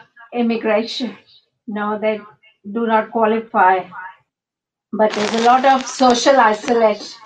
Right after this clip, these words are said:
that a lot of women face. And for that, I think साडी community ਨੂੰ ਕੁਛ ਕਰਨਾ ਚਾਹੀਦਾ। They should actually look at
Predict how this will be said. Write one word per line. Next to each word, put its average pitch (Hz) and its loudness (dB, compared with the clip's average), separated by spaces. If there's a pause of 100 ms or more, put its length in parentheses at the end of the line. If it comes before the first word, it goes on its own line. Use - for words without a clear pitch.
(600)
that 208 -6
a 226 -2
lot 226 2
of 240 2
women 254 2
face. 196 -2 (840)
And 214 -4
for 220 -2
that, 208 0 (420)
I 208 0
think 254 -4
साडी 240 0
community 254 2 (500)
ਨੂੰ 254 -4
ਕੁਛ - -8
ਕਰਨਾ 214 -2
ਚਾਹੀਦਾ। 196 -6 (380)
They 196 -4
should 208 -4
actually 247 2
look 240 4
at 220 4